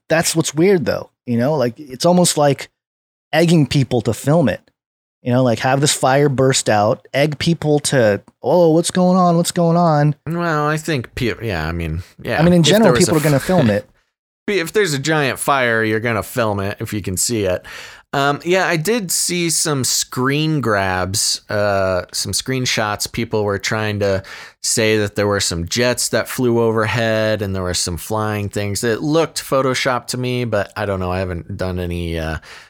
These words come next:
Speaker 2: forensics on it yet. But in any of the videos, I was unable, I watched maybe about a dozen different videos, um,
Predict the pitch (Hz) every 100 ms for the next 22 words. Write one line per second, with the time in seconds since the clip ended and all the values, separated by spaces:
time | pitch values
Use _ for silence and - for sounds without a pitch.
0 | _ - 104 92 101 101 90 90 - 90
1 | 85 85 87 82 80 - - 87 - 113
2 | 117 143 143 110 92 92 135 175 123 110
3 | 104 101 101 - - 110 107 98 - 139
4 | 143 127 120 110 110 135 143 160 - -
5 | 123 120 95 90 98 - 110 95 78 98
6 | 104 95 87 85 98 92 80 95 98 85
7 | 76 80 - - - - - - - 92
8 | 92 85 82